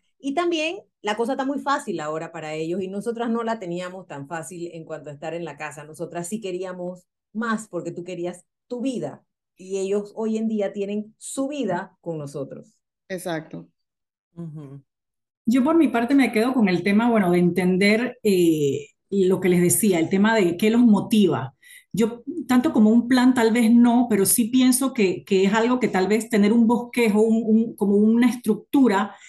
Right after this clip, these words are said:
Speaker 4: que va evolucionando a medida que pasan los años y vas entendiendo cómo evoluciona y cómo madura tu hijo, entenderlo y ver qué lo motiva y qué lo, qué lo llama, ¿no? Qué, por qué camino va, y así mismo entonces ir evolucionando ese plan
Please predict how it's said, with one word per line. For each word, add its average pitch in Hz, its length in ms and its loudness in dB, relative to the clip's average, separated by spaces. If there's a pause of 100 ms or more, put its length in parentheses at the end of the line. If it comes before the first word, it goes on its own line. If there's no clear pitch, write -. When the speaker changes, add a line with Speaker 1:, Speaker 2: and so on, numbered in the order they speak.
(400)
Speaker 4:
que 240 140 4
va 233 120 4
evolucionando 208 880 4
a 185 100 0
medida 208 320 2
que 254 100 0
pasan 220 320 0
los 175 120 0
años 220 300 4
y 202 80 6
vas 190 160 2
entendiendo 208 600 4
cómo 220 260 2
evoluciona 214 560 2
y 220 60 -2
cómo 220 180 4
madura 220 640 2 (380)
tu 220 160 4
hijo, 226 560 2 (380)
entenderlo 220 800 4
y 220 100 4
ver 214 340 2 (260)
qué 254 120 2
lo 269 100 4
motiva 247 640 4 (240)
y 226 240 2
qué 240 140 2
lo, 247 280 2
qué 233 140 2
lo 233 120 4
llama, 220 360 2
¿no? 254 220 2
Qué, 202 520 0
por 202 180 2
qué 220 160 0
camino 240 400 6
va, 233 320 2
y 226 100 0
así - 240 2
mismo 247 220 6
entonces 233 360 2
ir 240 120 4
evolucionando 226 1160 0
ese 220 300 2
plan 214 640 2